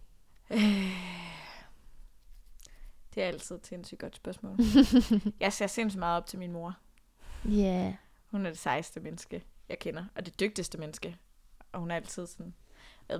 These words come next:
Speaker 1: m-, altså, hun har været min største kritiker, hundrede procent. Det er der slet ikke nogen tvivl om.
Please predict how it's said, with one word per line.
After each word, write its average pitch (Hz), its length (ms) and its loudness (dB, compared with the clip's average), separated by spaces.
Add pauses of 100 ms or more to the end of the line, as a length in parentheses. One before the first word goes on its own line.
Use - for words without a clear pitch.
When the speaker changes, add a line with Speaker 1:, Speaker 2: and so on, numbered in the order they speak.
Speaker 1:
m-, - 80 -8
altså, 180 160 -2
hun 151 100 -2
har 156 60 -12
været 147 140 -4
min 165 100 -6
største 226 400 6
kritiker, 202 420 0 (140)
hundrede 214 300 4
procent. 170 400 -6
Det 196 60 -2
er 180 40 0
der 175 60 0
slet 185 160 0
ikke 175 80 -4
nogen 175 160 -2
tvivl 190 240 0
om. 156 160 0